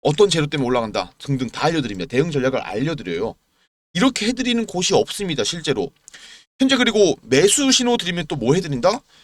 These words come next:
매도 신호도 당연히 드리겠죠. 자, 이렇게 매도 신호를 바로 드립니다. 이렇게 매도 신호. 축하드립니다. 수익 얼마나 쌉니다. 지금 매도할게요.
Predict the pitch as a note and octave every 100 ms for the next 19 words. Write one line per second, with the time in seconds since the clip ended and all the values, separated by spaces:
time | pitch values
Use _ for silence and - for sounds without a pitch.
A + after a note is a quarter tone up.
0 | _ _ C3+ G3+ D4 C4+ C4+ A#3+ A3 E3
1 | F3 F3+ D#3 D3 C#3+ G#2+ - - B2+ B2
2 | B2+ E3+ A3 F3+ A2+ G3+ A#3 A3+ G3+ F3
3 | A3+ C4+ - - _ B2 B2 G#3 C4 -
4 | _ _ _ _ _ _ G#3 A#3 F3+ B2+
5 | B2+ G#2 C3+ D3+ A2 - _ - A#3 G#3+
6 | D#3+ C#3+ - A3+ D3+ D3+ C#3+ - C#3+ B2
7 | A2+ A#2+ - _ _ _ _ _ _ -
8 | C#3+ B2 C#3 C#3 - G2